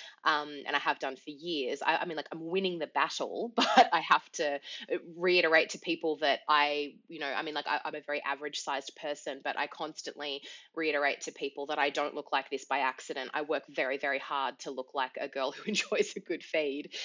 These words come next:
So a, a lot of my readers have been on that journey with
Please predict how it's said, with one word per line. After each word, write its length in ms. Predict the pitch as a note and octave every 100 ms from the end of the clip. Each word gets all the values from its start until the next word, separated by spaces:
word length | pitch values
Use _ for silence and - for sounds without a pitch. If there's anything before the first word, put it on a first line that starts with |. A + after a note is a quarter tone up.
| -
So 180 | - F3+
a, 480 | D#3+ D3+ A2+ G2 D#3
a 60 | F3
lot 140 | F3 E3+
of 80 | D#3
my 80 |
readers 340 | D3+ D3 D3+ D3
have 140 | D3
been 120 | E3 D3+
on 120 | D3
that 200 | C3+ -
journey 320 | D#3 D3 D#3
with 120 | C#3+